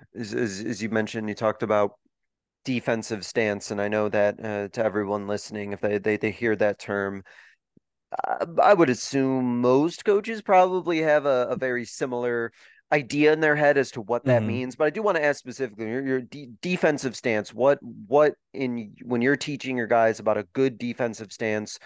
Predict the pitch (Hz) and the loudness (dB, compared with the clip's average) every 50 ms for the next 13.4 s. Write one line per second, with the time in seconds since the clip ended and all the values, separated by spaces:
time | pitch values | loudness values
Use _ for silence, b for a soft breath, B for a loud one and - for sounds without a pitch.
0 | B B B B B B B B - 113 110 104 104 101 104 - - 120 127 123 | B B B B B B B B 0 4 4 6 4 4 2 0 0 2 2 2
1 | 123 113 117 117 117 - 113 107 107 - - 113 110 107 107 - - 110 - - | 2 2 2 0 0 -2 -4 -4 -2 0 2 2 2 0 0 -2 -4 -6 -4 -2
2 | 127 113 107 92 107 107 - - 107 - - 117 107 104 101 110 110 107 104 107 | -2 -2 -2 -2 -4 -6 -6 -8 -10 -6 -2 0 2 2 4 2 0 0 0 -4
3 | 117 - 113 120 139 139 - 139 131 127 - 117 123 117 110 - - 117 113 110 | -4 -2 0 0 0 0 2 2 0 2 0 -2 -6 -6 -8 -8 -6 -4 -2 -2
4 | 107 104 - - 107 107 101 - - - 120 117 113 110 - - - - 113 107 | -2 -4 -6 -6 -6 -6 -6 -4 0 2 2 2 2 0 -4 -8 -2 2 4 4
5 | 107 101 - 113 110 101 104 - - - 113 107 104 104 104 101 92 - b b | 4 4 2 2 2 2 0 -6 -8 -6 -6 -4 -4 -2 -2 -4 -4 -8 b b
6 | b b b b _ 131 135 131 - - 127 123 120 - - 117 110 107 101 92 | b b b b _ 0 0 0 2 4 2 2 2 2 0 -2 0 0 -2 -4
7 | 117 - 117 110 107 107 110 110 113 117 117 107 - - - 113 110 - 117 104 | -6 -6 -6 -6 -4 -4 -6 -4 -2 -2 -4 -4 -2 0 0 0 0 0 -2 -2
8 | 104 107 107 107 101 107 101 - - 113 107 107 104 - 113 104 101 101 92 107 | 0 2 2 2 0 -4 -8 -6 -6 -6 -4 -6 -6 -8 -10 -12 -10 -8 -8 -6
9 | 104 101 101 101 107 - - 110 107 101 101 101 - _ _ _ _ _ _ _ | -6 -6 -6 -6 -6 -4 -2 -2 -2 -2 -4 -8 -14 _ _ _ _ _ _ _
10 | _ _ _ _ - 147 139 123 110 101 104 110 101 - - - - 117 104 - | _ _ _ _ -4 -2 -2 -2 -2 -4 -8 -10 -10 -12 -12 -6 -6 -6 -4 -2
11 | - 135 135 131 127 123 120 113 - 113 110 104 104 101 101 98 - _ _ _ | -2 0 0 2 2 0 0 -2 -2 -2 0 0 0 0 -2 -4 -8 _ _ _
12 | _ _ _ _ _ _ _ _ _ _ - - 113 120 - - 123 135 131 - | _ _ _ _ _ _ _ _ _ _ -10 -8 -8 -6 -6 -4 -4 -4 -6 -8
13 | - - 127 113 107 101 113 - | -10 -10 -10 -8 -8 -10 -12 -16